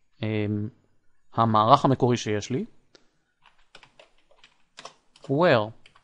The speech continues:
בואו נגיד num מודולו שתיים, ו-אפס. מה שאמרנו פה זה כמובן,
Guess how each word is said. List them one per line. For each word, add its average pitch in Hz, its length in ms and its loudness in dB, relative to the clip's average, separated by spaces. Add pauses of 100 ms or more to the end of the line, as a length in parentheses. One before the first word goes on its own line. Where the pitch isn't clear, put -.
(460)
בואו 175 180 4
נגיד 156 360 0
num 123 300 4 (1400)
מודולו 127 380 0
שתיים, 110 440 -2 (1120)
ו-אפס. 117 800 -4 (800)
מה 135 120 2
שאמרנו 127 480 2
פה 113 180 0
זה 107 160 -6
כמובן, 107 540 -2